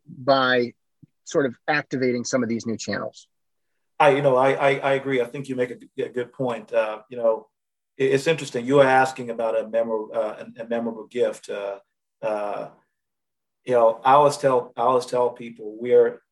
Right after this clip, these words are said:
Speaker 2: the recipient of our, our colleagues', uh, work and generosity.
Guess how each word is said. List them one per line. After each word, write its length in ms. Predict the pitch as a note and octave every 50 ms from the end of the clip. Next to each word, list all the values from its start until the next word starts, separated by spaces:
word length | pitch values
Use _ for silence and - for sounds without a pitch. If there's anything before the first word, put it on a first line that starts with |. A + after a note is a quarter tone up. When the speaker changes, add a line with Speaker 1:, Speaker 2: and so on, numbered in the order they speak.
| _
Speaker 2:
the 100 | - A#2+
recipient 720 | A2+ A2 A2+ - - - C#3 C#3+ - B2+ A#2+ A2+ A2+ A2 - _ _ _ _ _ _ -
of 320 | - A#2+ A#2 A#2 A2 - -
our, 200 | C3 A#2+ B2 -
our 220 | - C3 A#2+ A#2
colleagues', 540 | - - C3+ B2+ B2 A#2+ A#2 A#2 A#2 - -
uh, 300 | B2 A2 A2 G#2+ G#2+ G#2+ - _ _ _ _ _ _ -
work 400 | A2+ B2 C3 C3 B2+ B2 - B2+
and 300 | A#2 A2 A2+ A2+ A2+ - - -
generosity. 1000 | - C3 A#2+ A#2+ A#2 A#2 A#2 A#2+ B2 B2 - - A#2+ B2 B2 B2+ B2+ B2+ -